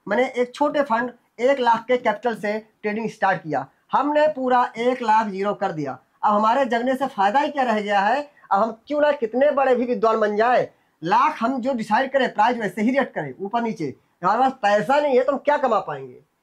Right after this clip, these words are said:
तो यहाँ पर ये जब जागो नहीं, इसके लिए हो सकता है अभी जाग जाओ तो सवेरा है, Late में जागोगे तो सवेरा नहीं मान सकते हैं। दोस्तों उम्मीद करता हूँ ये वीडियो आपको पसंद आई होगी। और दोस्तों खास बात वीडियो last में,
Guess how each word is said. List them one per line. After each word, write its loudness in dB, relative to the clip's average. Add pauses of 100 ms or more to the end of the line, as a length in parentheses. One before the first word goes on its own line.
(320)
तो -2
यहाँ 4
पर 2
ये 4
जब 2
जागो 0
नहीं, -2 (260)
इसके -2
लिए 4
हो 2
सकता -2
है 4 (260)
अभी 2
जाग 2
जाओ 4
तो 2
सवेरा 2
है, 0 (140)
Late 0
में 2
जागोगे 2
तो -14
सवेरा 0
नहीं -2
मान -2
सकते -14
हैं। 0 (600)
दोस्तों -6
उम्मीद -2
करता 2
हूँ 0 (240)
ये 4
वीडियो 2
आपको -4
पसंद -2
आई 2
होगी। 0 (280)
और 2
दोस्तों 0
खास 0
बात 0
वीडियो -4
last 0
में, 2